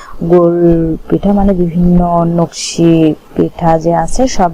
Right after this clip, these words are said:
ডিজাইনের আমি করে নিয়েছি। এই যে এরকম করে এই যে একটু লাল লাল করে ভেজে নিয়েছি, এই যে এমন করে। এই যে দেখেন একটা পাতা শেপের পিঠা আমি তৈরি করে নিয়েছি। এই যে আসলে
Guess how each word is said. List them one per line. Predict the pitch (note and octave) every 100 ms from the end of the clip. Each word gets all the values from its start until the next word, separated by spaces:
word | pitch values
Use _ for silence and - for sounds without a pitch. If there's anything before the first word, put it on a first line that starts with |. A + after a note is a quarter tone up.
| D#3+
ডিজাইনের | E3 D#3+ D#3+ E3 E3+
আমি | E3+ C4 - - - -
করে | - E3+ E3
নিয়েছি। | E3 D#3+ - G3
এই | F3 D#3+
যে | D#3+ D#3+
এরকম | D#3 E3 D#3+
করে | - E3 A#3 D4 - - - - - - - - - - - - - F3+
এই |
যে | F3
একটু | F3+ F3+
লাল | E3+ E3 E3
লাল | E3+
করে | - F3
ভেজে | E3 E3 D#3+
নিয়েছি, | E3+ E3 D#3+ - G#3+ C4 - C#3+
এই | D#3+
যে | D3 E3
এমন | D#3 D#3+
করে। | D#3 D#3+ A#3+ - - - - - - - -
এই | F#3+
যে | F#3+
দেখেন | F#3 G3 F#3+
একটা | E3+ F#3
পাতা | F#3 F3 F3 E3+ E3+ E3+
শেপের | F3 - E3+ E3+ E3
পিঠা | E3+ - E3+
আমি | E3+ E3
তৈরি | E3 E3+ E3
করে | E3 E3
নিয়েছি। | E3 D#3+ D#3 - G3+ B3+ - - - - - - -
এই | F3+ D#3+ -
যে | F3 A#3 - - - - - - -
আসলে | A#3+ - C4 B3+